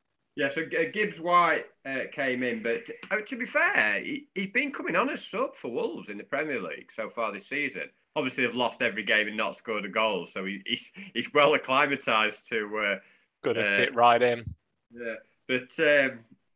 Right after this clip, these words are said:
Speaker 1: yeah, I had a little bit of a look at, look at him on, uh,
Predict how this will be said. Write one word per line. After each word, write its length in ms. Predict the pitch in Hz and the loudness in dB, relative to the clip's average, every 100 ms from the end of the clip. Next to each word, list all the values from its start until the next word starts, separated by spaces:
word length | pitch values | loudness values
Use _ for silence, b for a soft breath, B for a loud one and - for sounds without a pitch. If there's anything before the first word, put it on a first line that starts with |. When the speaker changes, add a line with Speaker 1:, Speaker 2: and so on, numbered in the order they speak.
| _ | _
Speaker 1:
yeah, 180 | 190 214 | 0 4
I 20 | 196 | 6
had 140 | 175 | 4
a 40 | |
little 220 | 160 139 123 | 2 2 2
bit 180 | 123 | 0
of 60 | 113 | 0
a 40 | |
look 300 | 117 113 - | 0 -2 -2
at, 240 | 117 107 98 - - | -4 -4 -6 -14 -14
look 240 | 123 - | -14 -10
at 60 | 95 | -10
him 140 | 110 | -8
on, 300 | 110 104 104 | -8 -8 -8
uh, 280 | 104 101 101 | -6 -4 -6